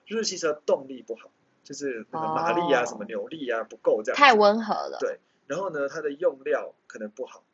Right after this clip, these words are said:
Speaker 1: 就是
Speaker 2: 用料不好。
Speaker 1: 就是它的用料可能钢板比较薄啊什么之类，然后说什么铝罐的做的车这样子。
Speaker 2: 哦。
Speaker 1: <laughs> 对，然后呢，
Speaker 2: 笑他。
Speaker 1: 对，对，笑他。然后有，以前是人家觉得安全配置不好了，不过这几年算是有改变。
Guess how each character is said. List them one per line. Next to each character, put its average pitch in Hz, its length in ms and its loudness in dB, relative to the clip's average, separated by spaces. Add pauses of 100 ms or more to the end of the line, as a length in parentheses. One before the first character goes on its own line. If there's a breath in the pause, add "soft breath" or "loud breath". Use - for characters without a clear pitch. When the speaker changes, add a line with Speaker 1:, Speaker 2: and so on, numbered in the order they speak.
(140)
Speaker 1:
就 - 80 -8
是 339 80 0
Speaker 2:
用 285 140 0
料 285 180 2
不 226 140 -6
好。 180 160 -10
Speaker 1:
就 143 100 -8
是 147 60 -10
它 147 80 -2
的 131 60 0
用 135 140 -2
料 127 140 -6
可 113 80 -12
能 110 120 -10
钢 143 180 -2
板 131 180 -2
比 - 80 -20
较 123 100 0
薄 101 320 -4
啊 104 240 -4
什 107 140 -12
么 95 60 -16
之 - 180 -10
类， 110 100 -2 (220 loud breath)
然 113 100 -4
后 131 60 -2
说 139 80 -4
什 127 100 -12
么 104 80 -14
铝 113 200 -12
罐 127 280 0
的 98 140 -6 (380)
做 120 260 -6
的 98 80 -14
车 107 300 -8
这 110 80 -6
样 - 80 -8
子。 - 80 -20
Speaker 2:
哦。 185 120 4 (220)
Speaker 1:
<laughs> - 240 -12
对， 190 320 6 (180)
然 240 120 10
后 185 80 10
呢， 185 60 4
Speaker 2:
笑 - 0 -
他。 170 340 0
Speaker 1:
对， 135 180 -2
对， 117 160 -4
笑 120 220 -8
他。 110 180 -16 (400 loud breath)
然 143 100 -4
后 202 120 0
有， 143 320 0
以 160 120 -10
前 180 220 -4
是 262 80 -8
人 196 160 0
家 170 100 0
觉 165 120 -4
得 143 80 -2
安 156 120 -8
全 151 160 -8
配 143 140 -8
置 131 100 -14
不 120 120 -14
好 - 140 -16
了， - 100 -14
不 139 100 -10
过 160 100 0
这 180 140 -6
几 110 140 -14
年 101 200 -14
算 120 160 -8
是 110 120 -20
有 98 80 -12
改 - 200 -12
变。 - 140 -16